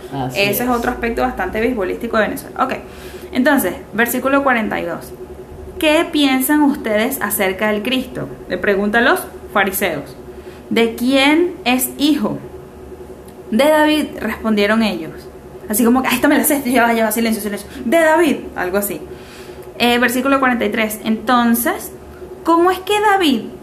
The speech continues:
Speaker 2: hablando por el Espíritu, lo llama Señor?". Él afirma, "Dijo el Señor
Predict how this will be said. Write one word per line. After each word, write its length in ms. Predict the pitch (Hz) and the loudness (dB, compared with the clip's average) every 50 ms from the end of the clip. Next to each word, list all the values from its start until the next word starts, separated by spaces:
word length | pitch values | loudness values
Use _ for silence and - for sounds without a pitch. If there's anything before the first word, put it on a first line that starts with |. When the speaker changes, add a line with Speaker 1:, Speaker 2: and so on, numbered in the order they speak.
| - - - | -18 -4 0
Speaker 2:
hablando 520 | 185 196 202 220 233 247 247 233 220 202 202 | 2 2 4 4 4 4 4 4 2 2 0
por 160 | 202 196 190 | 0 -2 -2
el 120 | 196 202 226 | 0 0 -2
Espíritu, 640 | 233 - - - 262 226 214 208 208 214 208 214 214 | -4 -4 -4 -2 0 0 0 -2 -2 -2 -2 -2 0
lo 100 | 214 220 | 2 2
llama 360 | 208 208 202 202 214 226 220 | 2 2 2 2 2 2 0
Señor?". 520 | - - 240 208 202 208 233 277 269 - - - - - - - - - - - - - - - - - - - | 0 -2 -2 0 0 2 4 4 4 2 0 -4 -10 -14 -16 -16 -16 -16 -16 -16 -16 -16 -18 -18 -20 -18 -6 -2
Él 160 | 220 240 262 | 0 2 4
afirma, 560 | 277 277 277 285 269 233 196 180 180 160 160 - - - - - - - - - - - - | 4 4 2 2 2 2 2 0 -2 -4 -6 -6 -10 -14 -16 -18 -18 -20 -18 -18 -16 -8 -6
"Dijo 480 | 220 208 285 311 320 294 320 359 359 359 | 0 2 4 4 4 4 4 2 2 2
el 280 | - 302 285 277 262 254 | 2 4 4 4 4 2
Señor 500 | - - 247 233 233 233 233 233 233 | 0 0 2 2 4 4 4 2 0